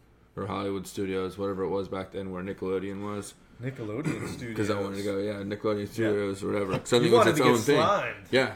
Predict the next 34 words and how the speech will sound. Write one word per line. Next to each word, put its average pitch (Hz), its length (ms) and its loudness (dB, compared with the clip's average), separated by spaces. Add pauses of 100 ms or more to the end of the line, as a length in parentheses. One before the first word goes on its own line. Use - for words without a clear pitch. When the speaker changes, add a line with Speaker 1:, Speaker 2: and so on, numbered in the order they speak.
(120)
Speaker 1:
I 110 80 -4
wanted, 117 420 2
that's 123 220 0
what 123 80 2
I 131 60 2
wanted 98 240 -4
to 87 40 -16 (120)
do. 92 120 -8 (160)
You 95 140 -4
know 95 140 -6
what 98 80 -6
I 98 60 -6
mean? 104 240 -8
Like, 98 200 -12
I 98 60 -8
wanted 101 160 -6
to 98 60 -6
go 113 200 2
try 107 80 -2
Speaker 2:
Um, 101 80 -4
Speaker 1:
and 95 80 -6
be 101 80 -4
on 101 180 -6
one 101 120 -6
of 95 60 -6
the 98 40 -6
shows, 98 540 -2
at 82 80 -8
least 98 180 -8
in 98 80 -6
the 98 60 -8
audience 101 440 -6
or 95 60 -12
something. 98 420 -10